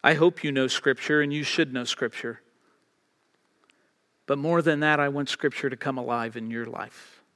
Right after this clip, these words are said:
So when you say, like David says, "Taste and see that the Lord is good," is that you can say, "Let me share about how that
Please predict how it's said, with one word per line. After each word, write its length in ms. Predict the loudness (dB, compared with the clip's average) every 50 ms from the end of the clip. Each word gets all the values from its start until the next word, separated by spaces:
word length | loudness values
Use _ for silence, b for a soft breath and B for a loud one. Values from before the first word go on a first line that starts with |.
| _ _ _ _ _ _ _ _ _ _ _ _ _ _ _ _ _ _ _ _ _ _ _ _ _ _ _ _ _ _ _ _ -12
So 180 | -2 0 0
when 160 | 2 2 2
you 160 | 2 2 2 4
say, 420 | 6 8 10 10 10 10 8 6
like 280 | 6 6 6 6 8 8
David 360 | 8 8 8 6 4 0 0
says, 360 | 2 6 6 6 6 6 4
"Taste 420 | 6 6 6 6 6 2 -2 -2
and 180 | 0 0 2 2
see 240 | 4 6 6 6 6
that 200 | 6 4 2 4
the 100 | 2 4
Lord 280 | 6 6 6 6 6
is 140 | 4 0 -2
good," 400 | 2 4 8 8 8 8 6 2 B B B B B
is 140 | 2 4 6
that 160 | 6 4 4
you 140 | 4 0 0
can 200 | 2 0 -2 -2
say, 240 | 0 2 2 2 4
"Let 400 | 4 2 2 2 0 -6 -12 -8
me 460 | -6 -4 -2 -2 -2 -4 -6 -10 _ _ _ _ _ _ _ _ _ _ _ _ _
share 600 | -8 -6 -4 0 2 2 4 2 2 -2 -6 -16 _ _ _ _ _ _ _ _ _ _ _ _ _ _ _ _ _ _ _ _ _ _ _ _ _ _ _ _ -10
about 360 | -6 -2 0 0 0 -2 -4 _ _ _ _ _ _ _ _ _
how 220 | -2 2 2 2
that 320 | 4 2 0 0 -2 -6